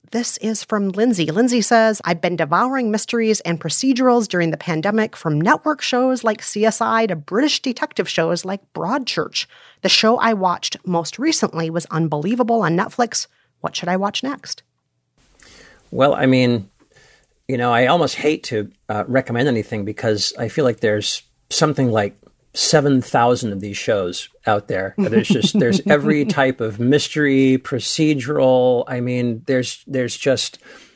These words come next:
Speaker 2: I've really never seen a glut quite like it. Um, but I will recommend one. Um, I'm gonna recommend this slightly half-heartedly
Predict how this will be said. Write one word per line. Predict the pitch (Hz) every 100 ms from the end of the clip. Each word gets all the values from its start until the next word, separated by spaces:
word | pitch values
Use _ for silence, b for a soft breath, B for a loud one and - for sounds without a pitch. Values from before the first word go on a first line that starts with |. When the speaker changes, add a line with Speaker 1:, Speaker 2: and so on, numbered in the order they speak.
| -
Speaker 2:
I've | 147 127
really | 165 160 127
never | 131 143 135
seen | 127 - 123 120
a | 117
glut | 113 110 110 - _ _ _
quite | - 117 -
like | 107 95
it. | - _ B B B _ -
Um, | 135 123 120 120 - _ _ _ _ _ _ -
but | 147 165
I |
will | 160 190 226
recommend | 214 180 165 143 131 127 -
one. | 120 107 101 113 - -
Um, | 117 110 110 110 b b b b b
I'm | 247 285
gonna | 440 403
recommend | 233 208 196 190 170
this | 160 - - _ _ _ _
slightly | - - - 262 262 269 - 214 151
half-heartedly | 151 147 - 139 123 113 90 82